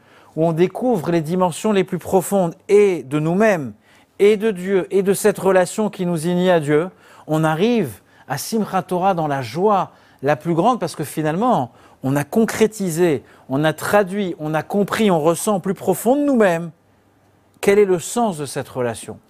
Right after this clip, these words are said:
En un mot, et je finirai avec cette idée,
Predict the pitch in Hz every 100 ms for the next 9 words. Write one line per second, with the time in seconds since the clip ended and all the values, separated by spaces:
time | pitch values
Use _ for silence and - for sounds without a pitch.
0 | _ _ - 147 180 196 190 165 185 -
1 | _ - 135 - 160 160 160 147 143 160
2 | 123 147 143 180